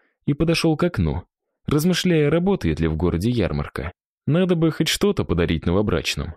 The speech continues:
и, может, подыскать какую безделушку Эрике. Она подавленная в последнее время. Все они, учитывая планы врага. Драгоны намеревались зачистить Стейнби, а перед этим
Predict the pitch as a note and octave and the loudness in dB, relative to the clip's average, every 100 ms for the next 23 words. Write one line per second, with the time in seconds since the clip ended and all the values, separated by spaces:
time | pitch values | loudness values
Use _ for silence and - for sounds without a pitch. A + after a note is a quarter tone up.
0 | _ D3+ F#3+ F#3 F3 F3 D#3 C3+ A#2 C3 | _ 0 4 4 2 0 0 0 0 0
1 | B2 G#2 F#2+ G2 G#2 F2+ E2 C#2 D2 D#2+ | 0 0 0 2 2 2 0 2 2 0
2 | - - B2 D2+ - - - - _ _ | 0 0 2 0 -2 -8 -10 -10 _ _
3 | _ _ _ _ D3+ F#3 F3 F#3 F#3 F#3+ | _ _ _ _ 0 2 2 2 2 2
4 | D#2+ D2+ D2 - D#2+ E2+ D#2+ E2+ G2+ E2 | 0 0 -2 -2 -2 0 2 2 2 2
5 | D2 - - _ _ _ _ _ _ _ | 0 -4 -12 _ _ _ _ _ _ _
6 | - G3+ G3 D#2+ D#2+ D#2 E2+ E2 E2+ E2 | -2 2 2 2 2 2 0 2 0 0
7 | E2 D2+ D#2 G#2 D2+ C2+ E2+ _ _ _ | 0 0 0 -2 -2 -6 -8 _ _ _
8 | _ _ - A2 E3 F#3 D#3+ D3+ C#3+ C#3 | _ _ -6 -2 0 2 2 2 2 2
9 | C#3 C3+ B2 A#2 A#2 C#3 G#3 F3 - D#2 | 2 2 2 2 0 0 0 0 -2 -6
10 | - F#2 D2 C#2+ - - _ _ _ _ | -2 -2 0 -2 -4 -12 _ _ _ _
11 | _ G2 F#2+ A#2 B2 D3+ C#3 D2+ | _ -2 0 0 2 0 0 -4